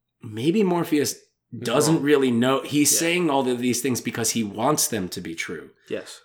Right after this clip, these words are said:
Speaker 1: And that's an insanely interesting thing to do with a side character like Morpheus, with a mentor character.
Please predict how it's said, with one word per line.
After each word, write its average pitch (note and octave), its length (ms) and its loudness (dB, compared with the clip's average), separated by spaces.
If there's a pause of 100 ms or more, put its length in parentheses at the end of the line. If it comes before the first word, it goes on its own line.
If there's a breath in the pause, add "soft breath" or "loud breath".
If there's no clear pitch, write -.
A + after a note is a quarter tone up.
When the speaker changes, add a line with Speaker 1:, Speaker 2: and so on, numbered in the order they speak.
(140)
Speaker 1:
And A#2 480 0 (840)
that's B2 640 -4 (640)
an D3+ 100 0
insanely C#3+ 800 -2
interesting B2+ 600 -4
thing C3+ 480 -2 (420 soft breath)
to C#3+ 80 -2
do B2+ 600 4
with A#2 300 -4
a A2+ 80 0
side D#3 460 0
character G#2+ 480 -4
like A2+ 300 -4
Morpheus, G#2+ 360 -4
with A#2 300 -2
a A2 40 0
mentor A#2+ 440 0
character. F2+ 520 -8